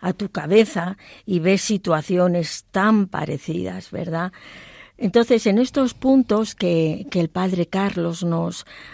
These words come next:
nos presenta como reflexión, pues yo creo que son superimportantes. Eh, yo aquí he visto en el, en el punto uno que cuando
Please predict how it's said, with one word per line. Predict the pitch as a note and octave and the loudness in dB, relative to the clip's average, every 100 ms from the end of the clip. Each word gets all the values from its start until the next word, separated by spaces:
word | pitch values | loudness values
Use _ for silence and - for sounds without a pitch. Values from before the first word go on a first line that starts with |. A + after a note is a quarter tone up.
| - - | -16 -4
nos | F#3+ F3 | -2 -2
presenta | - E3+ D#3+ G#3+ A3+ G#3 F3 | -2 -4 0 0 2 0 -2
como | F3 E3 D#3+ | -2 0 0
reflexión, | D#3 D#3 - D3 - - G#3+ G3+ F3 G3 - - - - - - _ | -2 -4 -4 -10 -8 0 4 4 2 -4 -10 -20 -20 -20 -20 -20 _
pues | - G3+ - - | 2 2 2 -8
yo | G#3+ A3+ B3+ | 2 2 4
creo | D4 D4+ C#4+ | 2 2 2
que | A3+ G3 - | 0 -2 -4
son | - C#4 C#4 | 0 2 2
superimportantes. | G#3 E3+ E3 D#3+ D3 D#3+ D#3 - E3+ F3 F3+ - - - - - | 0 -2 -2 -2 -2 -6 -10 -10 -10 -8 -10 -12 -18 -20 -20 -12
Eh, | A3 F#3 F3+ | -4 -2 -2
yo | G3+ G#3 | 2 2
aquí | G#3 G#3 G#3+ | 2 2 2
he | F#3+ | 4
visto | G3+ - G3 F#3 | 0 0 2 2
en | F3 | 2
el, | E3+ D#3+ D#3+ D#3+ - - - | 2 0 -2 -4 -10 -20 -10
en | - F3+ | -2 0
el | F3 | 0
punto | D#3 A3+ A#3 A3 F#3+ F#3+ | 0 2 4 4 2 4
uno | F3+ G#3+ C4 G#3+ B3 - _ - - - _ - | 6 8 8 6 2 -4 _ -20 -20 -20 _ -4
que | F3 | -4
cuando | - F3 D#3+ D#3+ D#3 D#3 D3+ D3+ D#3+ | 0 0 0 0 0 0 -2 -2 -4